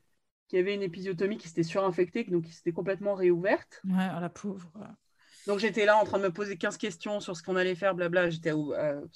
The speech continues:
Speaker 1: sur la table de sa salle à manger, à, à faire des ordonnances, et cetera, essayer de trouver une infirmière qui puisse venir faire les soins. Enfin bon, je vous en passe, c'est des meilleurs. Puis je reçois
Speaker 2: Ouais.
Speaker 1: ça sur mon téléphone et je me dis, « Putain, putain, mais c'est pas la crème, quoi. Enfin, arrêtez de déconner, quoi. »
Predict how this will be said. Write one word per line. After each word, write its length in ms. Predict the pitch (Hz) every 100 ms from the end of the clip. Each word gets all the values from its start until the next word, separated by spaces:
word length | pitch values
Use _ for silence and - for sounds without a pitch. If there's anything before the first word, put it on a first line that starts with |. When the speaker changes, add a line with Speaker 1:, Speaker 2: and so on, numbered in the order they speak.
| -
Speaker 1:
sur 160 | 165
la 100 | 165
table 160 | 165 175
de 60 | 160
sa 160 | -
salle 160 | - 165
à 40 |
manger, 340 | 156 170 294 - _ _ - - _ _ _ -
à, 100 | 170 165
à 100 | 160
faire 140 | 185
des 140 | 180
ordonnances, 500 | 175 170 170 185 185
et 80 | 160
cetera, 400 | 165 160 170 185
essayer 200 | 170 170
de 40 | 160
trouver 220 | 170 175
une 80 | 160
infirmière 420 | 147 170 180 165
qui 100 | -
puisse 180 | 156 156
venir 180 | 165
faire 140 | 160 156
les 40 |
soins. 140 | 151 165
Enfin 140 | 156
bon, 120 | 139
je 80 | 135
vous 100 | 156
en 60 | 160
passe, 160 | 196
c'est 80 | 165
des 80 | 156
meilleurs. 320 | 151 202 262
Puis 100 | 190
je 60 | 180
reçois 260 | 180 208
Speaker 2:
Ouais. 60 | 175
Speaker 1:
ça 120 | 226
sur 140 | 226
mon 100 | 185
téléphone 360 | 165 170 202 226
et 60 | 160
je 80 | 156
me 80 |
dis, « 120 | 156 165
Putain, 440 | - 175 156 139 _ _ _ _ _ _ _ _ -
putain, 200 | - 175
mais 80 | 165
c'est 120 | 165
pas 100 | 160
la 80 | 143
crème, 280 | - 156 143
quoi. 200 | 131 127
Enfin, 340 | - 139 131 -
arrêtez 300 | 143 156 160
de 80 | 147
déconner, 340 | 160 165 156
quoi. » 220 | 151 131